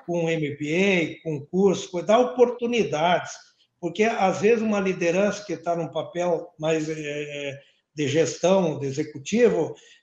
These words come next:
ele não dá oportunidade. Nós precisamos dar oportunidade, assim como é na propriedade.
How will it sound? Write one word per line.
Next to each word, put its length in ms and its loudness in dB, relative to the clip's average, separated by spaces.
ele 220 2
não 200 2
dá 140 2
oportunidade. 920 2
Nós 120 0
precisamos 300 0
dar 100 4
oportunidade, 720 0
assim 240 -4
como 160 0
é 60 0
na 160 -2
propriedade. 920 2